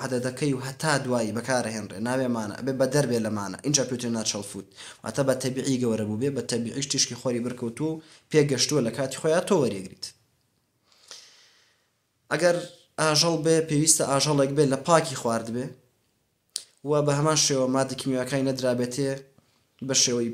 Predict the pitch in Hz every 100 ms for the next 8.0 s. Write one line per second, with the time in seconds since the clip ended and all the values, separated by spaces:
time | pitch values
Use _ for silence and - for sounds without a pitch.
0 | - 135 120 120 139 127 120 113 120 117
1 | 123 127 123 120 123 123 123 117 117 113
2 | 147 147 131 123 135 117 107 92 - _
3 | _ _ _ _ _ _ _ _ _ _
4 | - - - 147 170 170 160 160 - 151
5 | 147 147 160 151 139 135 143 156 147 123
6 | 117 127 135 135 139 127 - 302 - _
7 | _ _ - - _ 143 139 131 135